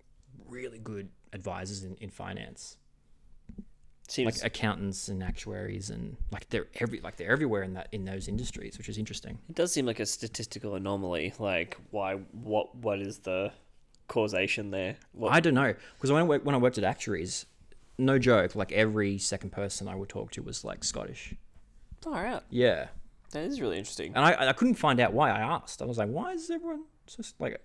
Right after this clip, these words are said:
Speaker 1: I don't care. Like, I'm gonna, I'm gonna ask this 'cause, like, why is <laughs> no one else asking this?"
Speaker 2: Yeah, it's not like you, you weren't asking about. <laughs> Yeah, yeah. It's different if you were asking, like, "Why has everyone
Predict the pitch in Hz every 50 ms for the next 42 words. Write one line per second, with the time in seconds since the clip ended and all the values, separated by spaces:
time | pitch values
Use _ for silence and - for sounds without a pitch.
0 | - - - 104 113 110 - - - - 98 104 117 110 104 - 120 117 135 -
1 | 135 214 - - 117 123 131 117 - - - 98 - - - - - 104 104 -
2 | - - 127 110 - 113 113 - - - - - - - - - - 123 117 143
3 | 160 147 156 147 127 180 185 156 - - 147 147 143 - 127 120 117 110 - 127
4 | 123 120 120 120 180 147 139 139 135 - 214 180 165 147 139 131 85 127 170 185
5 | 196 165 107 90 120 113 - 135 120 107 107 - - - - - - - - -
6 | - - - - - - - 170 113 120 - - 143 131 113 - 98 - - -
7 | - - - - - - 143 - - 196 165 165 151 131 120 127 117 110 107 107
8 | 107 - - - 123 110 107 107 110 110 110 107 104 107 104 107 104 101 101 98
9 | 98 101 104 104